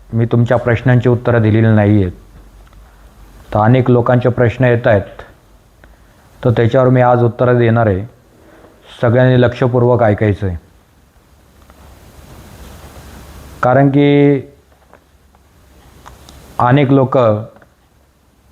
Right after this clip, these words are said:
मी पाहतोय, बघतोय, अनेक लोक या तंत्रमंत्राला खूप पिडलेले आहेत, या अघोरी प्रकाराला खूप पि-, पिडलेले आहेत आणि त्याच्यातनं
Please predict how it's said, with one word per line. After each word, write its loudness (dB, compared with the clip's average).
मी 4
पाहतोय, 0
बघतोय, -2
अनेक 2
लोक 0
या 2
तंत्रमंत्राला 0
खूप -6
पिडलेले 2
आहेत, -2
या 2
अघोरी 2
प्रकाराला 2
खूप -8
पि-, 0
पिडलेले 0
आहेत 0
आणि 0
त्याच्यातनं 2